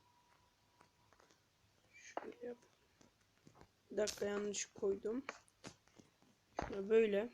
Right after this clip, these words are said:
Böyle. Bildiğiniz gibi arkadaşlar, böyle yapmayı bilmeyenler varsa öğrendiler. İzlediyseniz öğrenmişsinizdir.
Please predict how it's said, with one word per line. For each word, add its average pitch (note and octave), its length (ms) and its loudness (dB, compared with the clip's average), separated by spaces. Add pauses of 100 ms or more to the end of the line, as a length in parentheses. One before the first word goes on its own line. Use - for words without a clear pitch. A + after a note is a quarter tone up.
(600)
Böyle. - 240 0 (640)
Bildiğiniz G4+ 260 12
gibi D4+ 140 12
arkadaşlar, D4 480 10 (220)
böyle C4 280 10
yapmayı A#3 580 4 (540)
bilmeyenler A3 480 -2
varsa - 500 0 (200)
öğrendiler. G#3+ 840 2 (680)
İzlediyseniz G#3 960 -2
öğrenmişsinizdir. B3+ 1080 0